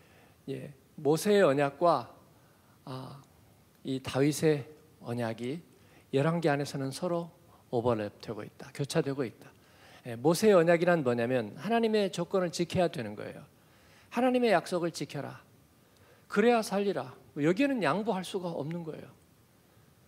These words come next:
다른 나라에 가면 비자 받아야 되는 것과 같은 것입니다.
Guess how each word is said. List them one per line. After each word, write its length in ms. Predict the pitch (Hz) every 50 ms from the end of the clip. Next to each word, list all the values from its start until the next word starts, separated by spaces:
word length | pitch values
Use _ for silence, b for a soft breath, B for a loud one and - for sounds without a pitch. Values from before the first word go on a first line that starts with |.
| _ _ _ _ _ _ _ _ _ _ _ _ _ - _ _ _ _ _ _ _ _ _ _ _ _ _ _ b b b b b b b b _ _ _ _ _ _ _ _ _ _ _ _ _ _ _ _ _ _ _ _ - _
다른 240 | - 170 190 214 202
나라에 260 | 170 147 151 170 175
가면 380 | - 131 131 131 127 135 156
비자 240 | - 165 160 196 196
받아야 300 | 160 147 147 143 180 180 165
되는 260 | - 147 139 143 143
것과 260 | 139 120 - - 147
같은 320 | 127 117 - - - 160
것입니다. 540 | 143 143 139 135 - 151 131 113 - - 147